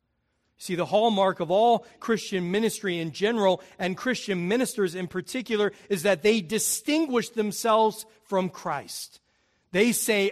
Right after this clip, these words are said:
"I am not the Christ," and they make the hallmark of their ministry to point to him. And it might sound simple, but the perennial tendency of mankind is to take what belongs only to God and to claim it for themselves.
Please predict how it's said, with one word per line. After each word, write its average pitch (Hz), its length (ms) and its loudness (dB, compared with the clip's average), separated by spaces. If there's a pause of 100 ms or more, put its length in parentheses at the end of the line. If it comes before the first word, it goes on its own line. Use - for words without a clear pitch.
"I 302 280 6
am 254 240 4
not 277 280 2
the 262 80 -2
Christ," 185 640 -6 (180)
and 202 140 0
they 196 120 2
make 226 260 4
the 233 100 4
hallmark 320 600 6
of 233 100 0
their 285 100 0
ministry 208 540 -2 (180)
to 180 120 -6
point 262 480 2
to 226 120 -4
him. 139 360 -10 (1080)
And 131 80 -20
it - 20 -16
might 214 200 -12
sound 208 380 -8
simple, - 640 -12 (760)
but 147 140 -14
the 165 80 -12
perennial 220 440 -4
tendency 185 540 -6
of 143 80 -6
mankind 156 520 -8
is 135 120 -12
to - 100 -14
take 180 320 -8 (220)
what 151 160 -8
belongs 160 480 -4
only 220 340 -2
to - 140 -14
God 175 400 -4
and 135 120 -10
to 143 80 -12
claim 233 480 -4
it 175 160 -6
for 170 80 -10
themselves. 165 840 -10